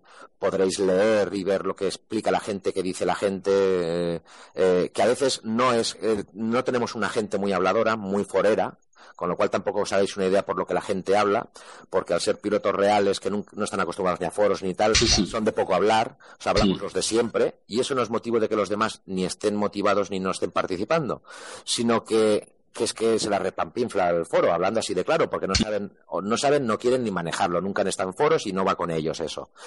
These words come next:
Speaker 1: Entonces simplemente entran a, a leer, eso sí, ¿cuándo es la carrera? ¿Qué hora? ¿Qué hora tengo que estar? Vale, pum. Eso sí, llegan a la hora del briefing, puntuales, corren, se saben la normativa, se saben,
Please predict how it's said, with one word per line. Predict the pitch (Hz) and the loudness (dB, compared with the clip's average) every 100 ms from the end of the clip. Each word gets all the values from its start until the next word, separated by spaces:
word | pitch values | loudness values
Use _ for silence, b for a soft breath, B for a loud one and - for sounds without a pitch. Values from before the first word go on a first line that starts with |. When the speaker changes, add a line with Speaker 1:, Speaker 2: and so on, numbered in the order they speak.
| B | B
Speaker 1:
Entonces | B 123 120 | B 0 2
simplemente | 120 123 147 156 160 - | 0 0 0 0 -2 0
entran | - 165 165 202 | -2 0 0 0
a, | 160 | 0
a | 117 104 | 0 2
leer, | 98 120 95 85 | 4 4 2 -2
eso | 113 | -6
sí, | 110 110 | -4 -4
¿cuándo | 87 131 143 | -2 -2 0
es | 123 | 0
la | 117 | 0
carrera? | 127 143 147 | 0 2 0
¿Qué | 123 135 | 0 2
hora? | 139 151 | 2 2
¿Qué | 127 | 2
hora | 123 | 2
tengo | 117 117 | 2 0
que | 107 | 0
estar? | - 139 | -2 0
Vale, | 104 95 | 0 0
pum. | 82 104 82 - b | 0 -2 -4 -10 b
Eso | 107 120 | -2 -2
sí, | 98 90 85 | 0 0 2
llegan | 131 139 | 2 4
a | 110 | 2
la | 95 | 2
hora | 117 113 | 2 2
del | 104 | 2
briefing, | 123 147 151 151 143 - | 0 -2 -2 -4 -8 -12
puntuales, | - 95 87 107 135 139 151 - - B B | -6 -4 0 2 4 2 0 -4 -14 B B
corren, | 117 127 135 143 | 0 2 2 0
se | 107 | -2
saben | 98 98 | 0 0
la | 95 | 0
normativa, | 90 90 - 139 143 147 | 0 -2 -2 0 2 2
se | 139 | 0
saben, | 98 98 95 92 | -2 0 0 0